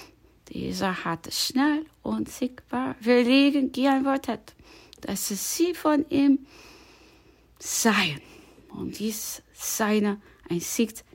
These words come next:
gewesen wäre. Beim Fortgehen habe Sir Hudson Lowe, der während der Unterredung dem Kaiser mehrmals einen seiner Versicherung nach sehr geschickten Arzt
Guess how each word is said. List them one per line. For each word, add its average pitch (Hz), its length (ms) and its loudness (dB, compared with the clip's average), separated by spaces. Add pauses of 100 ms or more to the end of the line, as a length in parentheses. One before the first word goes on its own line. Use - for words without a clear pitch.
gewesen 254 480 2
wäre. 202 220 -2 (800)
Beim 202 320 -2
Fortgehen 165 880 -6
habe 170 480 -2
Sir 143 320 -6 (100)
Hudson - 380 -2
Lowe, 254 180 -2 (440)
der 196 260 0
während 240 560 8
der 226 320 6
Unterredung 226 1000 4
dem 180 220 8
Kaiser 240 840 4
mehrmals 220 1800 6
einen 226 480 8 (220)
seiner 220 640 6 (280)
Versicherung 247 1200 4
nach 247 300 8 (280)
sehr 240 540 2
geschickten - 1500 4
Arzt 262 540 6